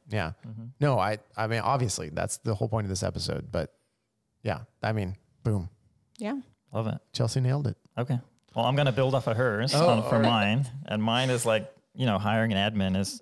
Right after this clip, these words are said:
Speaker 2: is part of delegating your daily tasks. And I think just that word delegation is a big part of, like, scaling and growing your business. So my action item would be to take everything that you do. If you're a single shooter out there, you're doing shooting,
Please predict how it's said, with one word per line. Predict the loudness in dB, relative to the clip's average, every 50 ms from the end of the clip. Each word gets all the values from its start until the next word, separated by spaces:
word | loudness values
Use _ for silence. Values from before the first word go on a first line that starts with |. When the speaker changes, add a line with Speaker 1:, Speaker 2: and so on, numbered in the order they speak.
| -8
Speaker 2:
is | -6 -6 -6
part | -2 -2 0 0
of | 0 0 0
delegating | 0 2 2 0 0 -2 -2 -2 0 0 0 2 2 0 -2 -4 -8 _ _ _ _ _ _ _ _ _
your | -12 -6 -4 -2
daily | -2 0 -2 0 -2 -4
tasks. | -2 -2 0 0 0 0 -2 -4 -8 -4
And | -2 -2
I | -2 -2
think | -2 -2 -2 -2 -2 -2
just | -4 -4 -2 0
that | 0 0 0 0
word | -2 -2 -2
delegation | 0 0 0 0 0 0 -2 -2 -2 -2 -2 -2 -2
is | 0 -2
a | -4
big | -2 -2 -4 -4 -2
part | -2 0 0 0 0
of, | -2 -4 -4
like, | -4 -6 -6 -6 _ _ -8
scaling | -8 -6 -4 -2 -2 -2 0 0 0 0
and | -2 -2
growing | -2 0 0 0 0 0 -2
your | -2 -2
business. | -2 -2 -2 -2 -2 -2 -2 -4 -6 -10 -14 _ _ _ _ _ _ _ _ _ _ _ _ _ _ _
So | -12 -6 -4 -2
my | 0 0
action | 0 0 0 0 0 0 2 2
item | 2 2 2 0
would | 0 -2 0
be | 0 0 0 2 2 0 0 -2 _ _ _ _ _ _ _ _
to | -8 -6
take | -2 -2 -2 -2 -2 -6 -6 -2
everything | -2 0 0 0 -2 0 2 2 2
that | 2 2
you | 0 0
do. | 2 0
If | 0 0 0
you're | -2 -2
a | -2
single | 0 0 0 2 2 0
shooter | 0 0 -2 0 2 2 2
out | 2 2 0
there, | 0 0
you're | 0 0 0
doing | 0 0 2 2 0
shooting, | 0 -2 -4 -2 -2 0 0 2 2 2 0